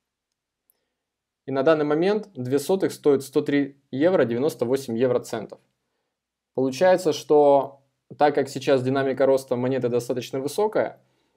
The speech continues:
то на момент продажи я как раз и получу примерно те сто десять евро, которые и планирую вывести. По такому же примеру, как я вам показал, вы можете выставить любую сумму. Допустим, вы можете поставить три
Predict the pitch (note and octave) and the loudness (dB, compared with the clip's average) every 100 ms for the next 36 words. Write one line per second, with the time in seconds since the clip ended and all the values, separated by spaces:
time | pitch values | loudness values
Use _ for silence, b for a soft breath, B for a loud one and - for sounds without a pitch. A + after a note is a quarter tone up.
0 | _ _ _ C#3+ C#3+ D3 D#3 C#3 - C#3+ | _ _ _ -2 0 0 0 -2 0 2
1 | F3 G3 C3 A2 - C3 C#3 C3+ C#3 C3+ | 4 4 0 -2 -2 -2 0 0 0 0
2 | C3+ C#3 C#3 F3 G#3 C3+ C3+ D#3 C#3 B2 | 0 0 0 0 0 0 2 2 2 -2
3 | C#3+ C#3+ B2+ - C3+ B2+ B2+ B2 D#3 G3 | 0 0 0 0 0 0 -4 -2 0 0
4 | F#3 F#3+ _ _ _ C3 C3 D#3+ D#3+ C#3+ | -2 -6 _ _ _ -2 2 4 6 4
5 | - C3+ C#3 C#3 C#3+ C3+ C3 B2+ A#2 B2 | 0 -2 0 2 4 4 4 0 -2 -2
6 | G#2 - - _ _ _ _ _ _ _ | -2 -8 -20 _ _ _ _ _ _ _
7 | _ _ _ _ _ _ _ _ _ _ | _ _ _ _ _ _ _ _ _ _
8 | - F3 F3+ F3+ E3 D3+ D3+ D3+ D#3 C#3+ | 2 4 6 4 4 2 0 0 2 2
9 | B2+ B2+ C3+ B2+ B2+ C3 C3+ G3 G3+ C3+ | 0 -2 -2 -2 -2 -2 0 0 2 0
10 | D3 C#3 B2+ C3 D#3 - C3+ B2 B2 C#3 | 0 -2 -2 -2 -2 0 -2 0 -2 0
11 | C#3+ C#3 - A#2 G#2 - - A#2 A#2 C#3 | 0 -2 -4 -4 -6 -12 -8 -6 -2 -4
12 | C#3 B2 C3 B2+ B2+ B2 B2 - C3+ B2 | -4 -4 -2 -2 -2 -4 -4 -2 0 2
13 | A2+ - _ _ _ _ _ C#3+ C#3 B2+ | 0 -6 _ _ _ _ _ 0 2 0
14 | A2+ | -4